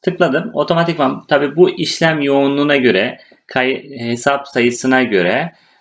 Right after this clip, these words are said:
yoğunluk gösterebilir. Ee, yani bir dakika falan üzerinde sürebilir tabii ki. Onu söyleyeyim ilk başta. Ee, böyle bir kur farkı, e, hesaplaması yapıyor sistem. Kaydet dediğimiz zaman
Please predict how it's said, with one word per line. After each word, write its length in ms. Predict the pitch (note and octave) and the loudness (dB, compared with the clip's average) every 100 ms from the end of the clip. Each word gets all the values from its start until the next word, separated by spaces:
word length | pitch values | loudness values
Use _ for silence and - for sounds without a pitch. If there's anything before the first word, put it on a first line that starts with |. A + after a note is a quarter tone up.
| - | -2
yoğunluk 560 | B2+ C#3+ C3+ B2 E3 E3 | 2 4 4 2 -2 0
gösterebilir. 840 | C#3 - C3+ C3 G#2 F#2+ D#3+ - _ _ _ - | 0 2 0 0 0 -2 -2 -6 _ _ _ -2
Ee, 100 | B2 B2 A#2 A2+ A2 A2 G#2+ - A2+ - | 0 2 0 0 0 -2 -2 -4 -6 -4
yani 320 | A#2+ A#2 B2 | -2 0 0
bir 200 | C#3 C3+ | 2 2
dakika 300 | A#2 A2 - | 2 -2 -4
falan 260 | B2 A#2+ A#2+ | -2 0 2
üzerinde 420 | A#2+ A#2 A2+ C#3+ | 2 2 2 0
sürebilir 520 | - B2+ A2+ A2+ F#2 | -2 0 0 0 0
tabii 260 | F2+ F2+ E2 | -2 -4 -4
ki. 280 | - E2 E3 - | -2 -4 -4 -4
Onu 140 | G#2+ | -4
söyleyeyim 480 | G#2+ A2+ G2+ F#2 F2+ | 0 2 2 2 0
ilk 180 | E2+ - | -2 -2
başta. 440 | E2 - - F3 _ - - _ _ _ _ E3+ - | -2 -2 -8 -8 _ -20 -20 _ _ _ _ -16 -4
Ee, 380 | E3 D#3+ D#3 D#3 | -2 0 0 2
böyle 340 | G3 F#3 F3 | 4 4 4
bir 180 | E3 D#3+ | 0 -2
kur 240 | - F3 E3 | -2 0 2
farkı, 340 | C#3 A#2 G#2+ | 0 0 -4
e, 520 | F#2 - - A#2 A2+ | -6 -8 -2 0 2
hesaplaması 680 | B2 B2+ C3+ A#2 G#2+ G#2 G2 | 0 0 -2 0 -2 0 0
yapıyor 560 | F#2 - B2+ E3+ - _ _ _ | 0 0 -4 -4 -10 _ _ _
sistem. 480 | - A2 - C#3+ F3 - - _ _ | -8 -6 -4 -4 -4 -10 -20 _ _
Kaydet 580 | - F3 F3 D#3+ C3+ - | -4 -2 0 0 -4 -2
dediğimiz 540 | D#3 D#3 D#3+ D#3 C3+ C#3+ | -4 -2 -2 -2 -4 0
zaman 500 | D#3 A2 B2 F3+ | 2 2 0 -2